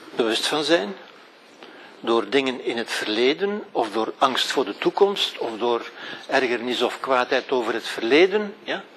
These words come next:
En dat, dat gebeurt in ons. Dat is niet omdat u iets niet goed doet of niet van goede wil bent. Zo werkt onze geest. Onze, onze geest is een, is een ideeënmachine. Ja? Maar we kunnen leren van die aandacht bewust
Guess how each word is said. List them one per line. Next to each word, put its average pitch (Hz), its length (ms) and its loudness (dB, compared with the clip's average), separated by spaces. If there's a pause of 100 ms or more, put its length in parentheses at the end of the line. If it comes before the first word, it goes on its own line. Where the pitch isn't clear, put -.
(880)
En 143 160 0
dat, 139 340 2
dat - 400 -2
gebeurt 185 680 0
in 127 180 -2
ons. 98 300 -2
Dat 110 100 -2
is - 100 0
niet 208 180 0
omdat 139 320 4
u 110 960 -2
iets - 240 0
niet 113 140 -4
goed - 200 -2
doet 214 240 0
of - 160 -4
niet 120 140 -2
van 117 140 -2
goede 107 220 0
wil 143 180 0
bent. 202 300 -2 (360)
Zo 135 340 4
werkt 180 300 2
onze 98 220 -4
geest. 92 440 -6 (360)
Onze, 107 300 -6
onze 104 240 -8
geest 143 280 -2
is - 140 0
een, 131 160 0 (360)
is 120 140 -2
een 131 100 0
ideeënmachine. 117 840 -2 (380)
Ja? 92 160 -12 (1000)
Maar 110 220 -4
we 104 140 -4 (100)
kunnen 185 280 6
leren 165 480 0
van 139 200 -2
die 117 220 -2
aandacht 143 500 0
bewust - 640 0